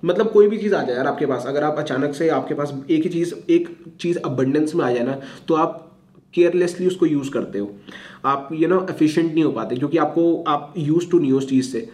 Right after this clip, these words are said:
तो इसलिए यही होता है यार, जो जब लोग, अ, कनाडा आते हैं ना, अगर मैं कनाडा के कॉन्टेक्स्ट में बात करूँ, जो लोग ट्वेल्थ के बाद कनाडा आते हैं, स-, उन्होंने अपनी लाइफ में, अ, you know, कभी क-, ज़्यादा अर्निंग नहीं करी होती या फिर ज़्यादा you know पैसे के बारे में या ज़्यादा पैसे कंट्रोल नहीं करे होते,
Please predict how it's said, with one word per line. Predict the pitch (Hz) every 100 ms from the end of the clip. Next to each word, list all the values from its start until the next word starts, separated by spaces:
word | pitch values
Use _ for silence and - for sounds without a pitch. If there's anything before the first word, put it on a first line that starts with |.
| - - -
तो | 160
इसलिए | 156 170
यही | 170 139 165
होता | 151 143
है | 135
यार, | 135 135 - - 143
जो | 143
जब | 151 151
लोग, | 156 160 151
अ, | 135 131
कनाडा | 131 120 131 143
आते | 131 127
हैं | 131
ना, |
अगर | 139 - 135
मैं | 143 151
कनाडा | 120 123 131
के | 135
कॉन्टेक्स्ट | 131 123 117 -
में | 117
बात | 110 -
करूँ, | 101 101 127
जो | 147 151
लोग | 165 -
ट्वेल्थ | 143 139
के | 160
बाद | 143 135 139
कनाडा | 120 123 117
आते | 104 98
हैं, | 98 - - - - - - - _ _
स-, | - - -
उन्होंने | 160 170
अपनी | 175 175
लाइफ | 156 139 165
में, | 160 - -
अ, | 139 131 135 131 - - 156
you | 147
know, | 165 147
कभी | 147 151
क-, | 147 120
ज़्यादा | 123 127
अर्निंग | 131 117 123 131
नहीं | 135
करी | 131 127
होती | 120 131 127 131
या |
फिर | 117 123
ज़्यादा | 113 120 120
you | 123
know | 127 143
पैसे | - 117 120 131
के | 143
बारे | 131 123 123
में | 131 135
या | 151
ज़्यादा | 160 160 170
पैसे | 165 139 165 160
कंट्रोल | 160 143 147 156
नहीं | 160
करे | 143 113
होते, | 98